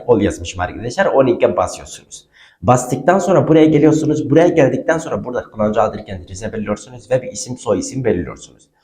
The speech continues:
Onu da belirledikten sonra mail yani Gmail hesabınıza giriyorsunuz. Onu da girdikten sonra cep telefon numaranızı ve kendinize şifre belirliyorsunuz arkadaşlar. Belirledikten sonra ben robot değilim.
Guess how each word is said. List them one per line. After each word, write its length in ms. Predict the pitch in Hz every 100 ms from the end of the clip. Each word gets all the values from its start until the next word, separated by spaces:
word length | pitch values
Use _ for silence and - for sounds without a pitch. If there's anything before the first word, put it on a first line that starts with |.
| _ _
Onu 180 | - 175
da 120 | 180
belirledikten 460 | 147 131 123 123 139
sonra 260 | 139 101 92
mail 280 | 131 127
yani 220 | 117 113 92
Gmail 240 | 113 107
hesabınıza 460 | 90 87 82 95 117
giriyorsunuz. 640 | 92 82 - - 123 - -
Onu 160 | 135
da 60 | 131
girdikten 460 | 113 107 107 123
sonra 240 | 120 98 87
cep 180 | 113 113
telefon 280 | 113 123
numaranızı 480 | 120 117 113 113 120 - _ _ 110
ve 100 | 113
kendinize 460 | 101 95 98 110
şifre 340 | 107 - 117 113
belirliyorsunuz 500 | 110 110 - 117 113
arkadaşlar. 480 | 117 113 113 117 107
Belirledikten 540 | 98 95 - - 120
sonra 240 | 120 101
ben 160 | 117 113
robot 300 | 113 117 113
değilim. 300 | 117 127